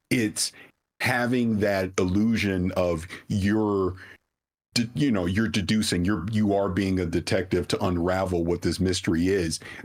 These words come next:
<clears throat> Excuse me. But when you get to those, those story beats where it's like, "Oh, wow. Oh, okay. This is happening." Or, "Oh, wow. This, this jump scare moment happened." I, I, I'm okay with g-, giving that a pass. I, I guess that's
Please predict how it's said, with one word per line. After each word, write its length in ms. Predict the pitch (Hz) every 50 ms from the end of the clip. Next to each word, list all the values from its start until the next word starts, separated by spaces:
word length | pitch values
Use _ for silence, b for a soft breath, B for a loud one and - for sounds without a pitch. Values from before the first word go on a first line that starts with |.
| B _ -
<clears throat> 180 | - - - -
Excuse 480 | 131 123 131 - - - 113 110 101
me. 180 | 104 87 80 - B B B B B B _ _ _ _
But 140 | - - 110
when 140 | 107 110 110
you 120 | 104 104
get 260 | 90 - - 127 123 127
to 100 | - 110
those, 360 | 90 95 95 92 90 87 - B B B B B B B B B B
those 180 | - 98 90
story 440 | - - - - 131 123 120 120 104 90
beats 420 | - 98 95 92 90 92 - -
where 180 | 98 90 90 90
it's 120 | 90 -
like, 200 | 95 85 80 - B B B B B B -
"Oh, 180 | - 123 135 123
wow. 420 | 113 107 113 127 131 123 120 117 117
Oh, 520 | 131 147 156 160 160 156 143 123 131 147
okay. 240 | 147 143 147 135 120
This 300 | 104 98 131 - - -
is 100 | 135 -
happening." 400 | 120 117 113 110 - 110 104 101
Or, 100 | 101 101
"Oh, 140 | 131 147 139
wow. 320 | 120 131 135 123 110 101 85 90
This, 300 | 123 120 120 - - - B B B B B B
this 300 | - 113 131 123 - - 117 - _ _ - -
jump 300 | - - 143 139 139 -
scare 260 | - - 135 120 113
moment 360 | 113 113 117 113 107 95 87
happened." 600 | 90 123 123 123 113 - - 104 95 92 87 87 B B B B B _ _ _ _ _ _ _ _ -
I, 140 | 123 120 - -
I, 180 | 107 120 127 123
I'm 140 | 131 127 135 139
okay 360 | 123 123 - - - 139 135
with 300 | 127 120 113 104 87 - - 104 101 - - -
g-, 60 | -
giving 280 | 104 - 113 104 104 98
that 140 | 95 95 87
a 60 | 80
pass. 440 | - - 101 85 76 - - - -
I, 140 | - 95 90 -
I 80 | 98 95
guess 200 | 98 98 87 -
that's 320 | - 92 90 - - -